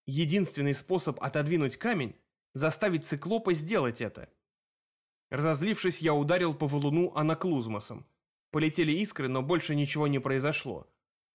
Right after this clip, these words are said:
Здоровенная скала — это враг – которого не победить волшебным мечом.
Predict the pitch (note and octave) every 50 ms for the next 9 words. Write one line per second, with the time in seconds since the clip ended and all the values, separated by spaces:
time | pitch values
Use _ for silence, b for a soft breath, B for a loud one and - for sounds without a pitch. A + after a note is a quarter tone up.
0 | _ _ _ _ _ _ - C3+ C3 C3+ E3 D#3+ F#3 G3+ A#3+ A#3+ G#3+ F#3+ E3+ -
1 | - - F3 F3 G3+ A#3+ A#3 F#3 D#3 - D3 C3+ C3 D3 F3+ G3+ F#3+ - - b
2 | b b b - - D3 D3 F3 F3 E3 E3 E3 E3+ D#3+ E3 D#3 D#3 D3+ D3+ F#3
3 | F3 D#3 C#3 B2+ - - C3+ B2 B2 B2 B2+ C3 C#3+ C#3+ - C3+ A2+ G2 -